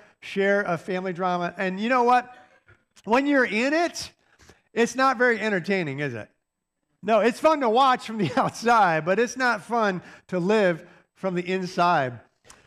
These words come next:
Well, the reality is, is that God is all about families. He instituted families. You know, he said, you know,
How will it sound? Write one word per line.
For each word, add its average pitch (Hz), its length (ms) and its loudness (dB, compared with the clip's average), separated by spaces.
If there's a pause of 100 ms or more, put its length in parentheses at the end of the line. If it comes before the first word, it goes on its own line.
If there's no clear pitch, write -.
(240)
Well, 220 140 2
the 214 100 -2
reality 247 500 2
is, 196 160 0
is 180 80 -8
that 165 240 -2
God 214 520 2
is 180 200 -4
all 190 340 0
about 170 360 0
families. 120 440 -10
He 175 100 -10
instituted 160 720 -8
families. 104 540 -14
You 139 60 -14
know, 135 60 -14
he 139 60 -12
said, 156 380 -10
you 170 100 -14
know, 117 260 -14